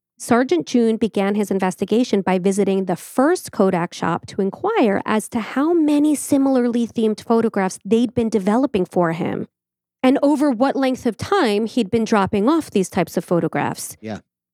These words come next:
Speaker 1: Sergeant Lo Da Jun wanted to know how it was possible, like you, Tank, for them to have continuously printed out such brutal and sickening photos. Well, according to the first Kodak shop, they did not perceive any issue with Lam Karwan's actions or his photos,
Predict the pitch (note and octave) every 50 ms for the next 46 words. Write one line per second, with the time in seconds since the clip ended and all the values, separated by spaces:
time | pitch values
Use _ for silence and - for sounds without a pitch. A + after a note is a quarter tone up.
0 | _ - - - C#4+ C#4 D4 - D#4 D#4 D#4 - - - A#3+ C4 C4 C4+ B3+ B3
1 | B3 A3+ - - D#4+ F4 E4 D4 B3 A#3 B3 A#3+ A#3+ B3 A#3+ - - B3 A#3+ C4
2 | D4 C#4 B3 A#3 A3+ G#3+ - - - - B3 B3 C4+ D4 E4 F4+ G4+ - F4 -
3 | - - - G4 G#4 A4 - - C4+ A3+ G3 F#3 F#3+ - - - F3+ G3+ C4 B3+
4 | - - F4 F#4 F#4+ - - G#3+ F#3 F#3 F#3+ - - - - B3 A#3 B3 B3+ C#4
5 | C4+ - D4 C4+ B3 - - C4+ A#3+ - - - C4+ C4+ D4 D4+ C#4+ - - D#4
6 | C#4 - - A#3+ A#3 - A#3+ G#3+ G#3 G3+ G3+ - - G#3+ - - - A3 A3 A3
7 | G#3 G3 F#3+ F#3+ F#3+ - - - - F3 E3+ E3+ E3+ - - D#3 D#3 - - -
8 | - - - - - _ _ _ _ _ _ _ _ _ _ _ - G#3 F#3+ -
9 | - - - _ _ - G#3+ - - - C4 C4 C4+ D4+ D4+ C#4+ - C#4 C4 A#3+
10 | - - - B3 A#3+ G#3+ - - - - - D4 D4+ C4+ F#3+ F3 - - - F3
11 | D#3 C3+ F#2 - - - _ _ _ _ _ _ _ _ - B3+ B3 G#3+ D4+ C#4
12 | D#4+ E4 E4+ E4+ - - C4+ - - C#4+ C4+ A#3+ B3 B3 A#3+ A#3 A3+ A#3+ B3 -
13 | - C4 G#3+ G3+ G3 - - G3 F#3+ F#3 F#3+ - - G3+ F#3 F#3 F#3 F3 F3 F3
14 | - G#3 A#3 C4 B3+ - - F#3+ F#3 - F3+ E3+ F3+ E3 - - C4+ D4 D#4 A#3
15 | F3 E3+ D#3+ - - -